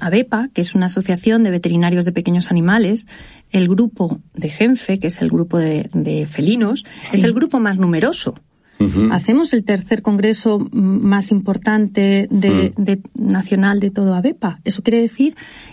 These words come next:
Speaker 1: que hay muchos veterinarios interesados por los gatos y hay muchos cuidadores responsables,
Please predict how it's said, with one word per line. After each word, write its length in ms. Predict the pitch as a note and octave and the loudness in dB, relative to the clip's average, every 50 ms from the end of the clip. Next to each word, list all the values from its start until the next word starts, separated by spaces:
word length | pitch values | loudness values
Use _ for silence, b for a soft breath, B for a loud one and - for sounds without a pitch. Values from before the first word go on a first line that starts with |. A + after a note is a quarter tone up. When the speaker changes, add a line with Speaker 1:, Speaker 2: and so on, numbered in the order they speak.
| B B _ | B B _
Speaker 1:
que 640 | - A3 G3+ G3 G3 F#3+ F#3 F3+ F3+ F3 F3 F3+ - - | 0 0 2 2 2 2 2 2 0 0 0 -2 -4 -4
hay 160 | - F#3 G3+ | 0 2 4
muchos 400 | G#3+ G#3+ A#3+ D4+ D#4+ - A3+ F#3 | 6 6 6 4 2 0 -2 0
veterinarios 640 | F3 E3+ - E3+ E3+ E3+ E3+ E3 E3 E3 E3+ F3 | 0 0 0 0 2 2 2 2 2 0 0 0
interesados 560 | F3+ E3+ - D3+ E3 E3+ E3+ - E3 E3+ F3 | 0 0 0 0 -2 -2 -2 -2 -2 -2 -2
por 140 | - - A3+ | -2 0 0
los 140 | B3+ A#3+ G3+ | 0 0 0
gatos 440 | - F3 E3+ F3 - A3+ C#4+ - B B B B B B B B B _ | -2 -4 -2 0 0 0 0 -2 B B B B B B B B B _
y 300 | A#3 A3 G#3+ G#3+ G#3+ G#3+ | 2 2 4 4 4 2
hay 100 | G3 F#3+ | 4 4
muchos 360 | F#3+ F#3+ F#3 F#3 - G3 G3 | 4 2 2 0 -2 -4 -2
cuidadores 720 | - - G3+ F#3+ E3+ E3+ F3 E3+ F3 F#3 G3+ G#3 - - - | -2 0 0 0 2 2 0 2 2 2 0 0 -2 -4 -4
responsables, 1160 | - A3 G3 G3 F#3+ F#3+ - - F3+ F3 F3 - F3 F3 F3+ F#3 G3 G3+ G#3+ A3+ A#3+ A#3 - | -2 0 0 0 0 -2 -2 -2 -2 -2 0 0 0 0 2 2 2 4 4 2 0 -2 -6